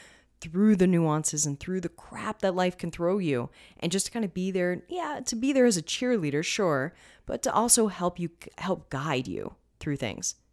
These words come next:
That's gonna be huge, all right? So, just to recap, set your intentions, figure out what program you're going to do, have a plan, all right? Schedule it,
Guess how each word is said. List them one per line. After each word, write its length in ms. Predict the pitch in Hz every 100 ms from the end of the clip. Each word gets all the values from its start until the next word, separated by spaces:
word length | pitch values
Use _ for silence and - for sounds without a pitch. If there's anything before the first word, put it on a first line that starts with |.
| _ _ _ _ _ _ _ _ -
That's 220 | 170 175
gonna 160 | - 160
be 80 |
huge, 400 | 135 120 - - _ _ _ _ _ _ 135
all 80 |
right? 260 | 135 135 139 _ _ _ _
So, 400 | - 196 170 160 _ _ _ _ _ _ _ _ _ _ _
just 220 | - 202
to 60 | 226
recap, 340 | 220 196 190 - _ _ _ _ _ _ _ _ _
set 300 | - 202 190
your 100 | 220
intentions, 720 | 214 208 185 - 190 196 - _ _ _ _ _
figure 480 | - - 208 190 220
out 200 | 226 -
what 280 | 180 202 -
program 460 | - 180 180 180 170
you're 80 |
going 220 | 147 139 127
to 80 |
do, 240 | 123 120 165 _
have 200 | - 151
a 40 |
plan, 360 | 190 143 131 147 _
all 80 | 123
right? 180 | 131 - _ _ _ _ _
Schedule 680 | - - - 180 208 196 143
it, 180 | 127